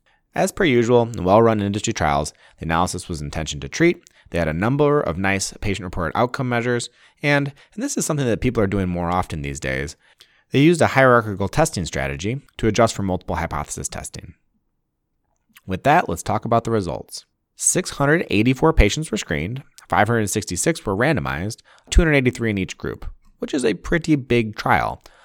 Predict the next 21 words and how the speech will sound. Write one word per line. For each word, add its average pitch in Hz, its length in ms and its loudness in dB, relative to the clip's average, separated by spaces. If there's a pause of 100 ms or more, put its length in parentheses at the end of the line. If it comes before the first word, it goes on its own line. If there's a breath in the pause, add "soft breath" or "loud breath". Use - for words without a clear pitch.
(140)
Unlike 135 300 2
spirit 127 320 4
P 113 120 0
one, 110 440 2 (200)
this 143 140 -4
one 127 180 -6
was 117 340 2 (120)
powered 87 400 2
to 101 100 -4
assess 80 500 -4
a 85 60 -10
difference 87 360 -2
between 85 320 -6
two 98 200 -4
actual 80 340 -4
treatments. - 640 -10 (580 soft breath)
Regarding 90 340 0
efficacy, 151 500 -2 (300 loud breath)
the - 80 -8
primary 156 360 2
outcome 101 460 -2